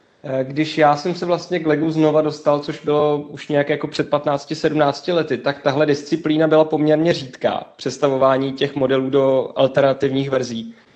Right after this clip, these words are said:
Ale v dnešní době si to tak jako žije, eh, svým vlastním životem a ta komunita je poměrně silná.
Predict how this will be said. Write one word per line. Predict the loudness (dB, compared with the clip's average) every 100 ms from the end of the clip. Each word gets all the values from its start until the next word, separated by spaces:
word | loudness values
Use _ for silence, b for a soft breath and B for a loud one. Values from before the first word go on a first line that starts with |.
| B B B -2
Ale | 2 4
v | 4
dnešní | 2 0 -2
době | -2 2 2 4 4 2
si | 0
to | -4 -4
tak | -2
jako | -2 0
žije, | 2 4 6 6 6 4 0
eh, | -2 -2
svým | -4 -4 0 2 2
vlastním | 2 0 0 -2
životem | 0 2 2 4 2 2
a | -4
ta | -4
komunita | 0 2 2 2 0
je |
poměrně | 0 0 0 0 -2
silná. | -2 0 -2 -4 -10